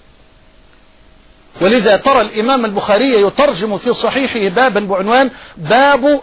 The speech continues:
الإهداء للمشركين". يبقى باب قبول هدية المشركين،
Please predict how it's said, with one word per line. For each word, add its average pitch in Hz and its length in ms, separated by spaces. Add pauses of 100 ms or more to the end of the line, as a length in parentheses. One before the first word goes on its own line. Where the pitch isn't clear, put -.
الإهداء 226 1200
للمشركين". 240 1000 (280)
يبقى 202 300
باب 262 200
قبول 226 420
هدية 214 380
المشركين، 208 680